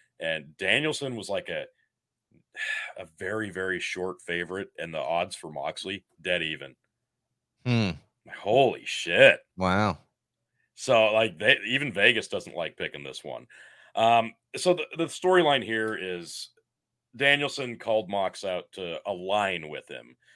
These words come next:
Speaker 1: Did it for a couple weeks, and he's still playing heel. Moxley's still clearly babyface. And he's like, "Look, I'm not gonna team up with you until I've fought you. And the last time I fought you, when we first met up, I didn't beat you, and I never beat you after that.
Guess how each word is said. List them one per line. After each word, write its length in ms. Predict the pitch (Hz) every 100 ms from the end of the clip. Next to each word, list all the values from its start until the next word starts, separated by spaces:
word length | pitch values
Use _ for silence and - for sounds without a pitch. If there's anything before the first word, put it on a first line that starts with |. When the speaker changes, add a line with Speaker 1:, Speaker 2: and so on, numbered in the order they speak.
| _ _
Speaker 1:
Did 120 | 123
it 80 | 123
for 100 | 117
a 60 | 113
couple 280 | 113 98 90
weeks, 300 | 87 85 -
and 100 | 92
he's 120 | 87
still 180 | 113 104
playing 280 | 104 92
heel. 260 | 76 67 55 _
Moxley's 480 | 107 117 - 110 98
still 440 | - 104 98 101 _ _ _ _ _ _ _
clearly 320 | - 95 85
babyface. 760 | 82 104 82 76 69 58 - - - - - - _ _ _ -
And 420 | 82 82 82 78 - _
he's 140 | 85 82
like, 160 | 85
"Look, 160 | 113 104
I'm 100 | 101
not 120 | 104
gonna 160 | 101 90 -
team 220 | 113 104
up 180 | 110 95
with 120 | 90
you 100 | 85
until 320 | 80 95 87
I've 240 | 80 78 - _ _ -
fought 280 | 131 123 76
you. 100 | 73
And 280 | 87 90 80
the 40 |
last 300 | 90 98 -
time 160 | 98 90
I 80 |
fought 380 | 82 - 110 90
you, 100 | 87
when 140 | 92 85
we 60 |
first 360 | - 101 90 95
met 160 | 80
up, 200 | 82 87 87
I 60 |
didn't 300 | 78 80 76
beat 280 | 120 117 -
you, 60 | 71
and 80 | 73
I 60 |
never 200 | 82 85
beat 280 | 78 90 90
you 60 | 92
after 300 | 113 - -
that. 180 | 64